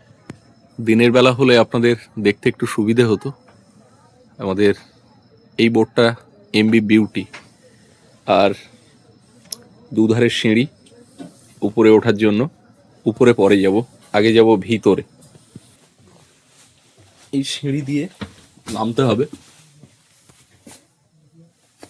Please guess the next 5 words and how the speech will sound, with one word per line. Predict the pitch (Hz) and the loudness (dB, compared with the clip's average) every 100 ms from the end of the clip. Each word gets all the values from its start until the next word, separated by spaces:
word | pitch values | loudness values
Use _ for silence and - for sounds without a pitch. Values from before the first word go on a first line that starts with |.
| _ _ _ _ - _ _ _ _ _ _ _ _ - - _ _ - | _ _ _ _ -20 _ _ _ _ _ _ _ _ -20 -20 _ _ -12
নামার | 107 110 110 | -6 -6 -4
পরে | 117 117 | -4 -4
এখান | 107 117 113 | -6 -10 -6
দিয়ে | 120 120 | -6 0
পথ। | 107 | 0